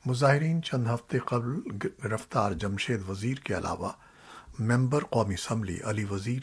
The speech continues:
کی رہائی کا مطالبہ کر رہے ہیں۔ پاکستان کو درپیش معاشی بحران کے ساتھ ملک میں ان دنوں آٹے کے بحران کی بھی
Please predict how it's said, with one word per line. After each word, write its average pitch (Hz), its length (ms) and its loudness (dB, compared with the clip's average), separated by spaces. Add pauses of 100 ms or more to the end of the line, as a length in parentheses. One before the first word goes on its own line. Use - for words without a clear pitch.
کی 87 300 -10
رہائی 101 280 -4
کا 85 280 -6
مطالبہ 90 460 -6
کر - 180 -12
رہے 98 320 -8
ہیں۔ 80 200 -10 (2250)
پاکستان 147 480 4
کو 151 120 -2
درپیش 139 540 0
معاشی 113 380 4
بحران 117 420 0
کے - 80 -4
ساتھ 127 420 0
ملک 110 260 -4
میں 101 160 0
ان 104 140 -2
دنوں 98 300 -2
آٹے 104 340 0
کے 92 120 -6
بحران 104 420 -2
کی - 120 -10
بھی 87 300 -8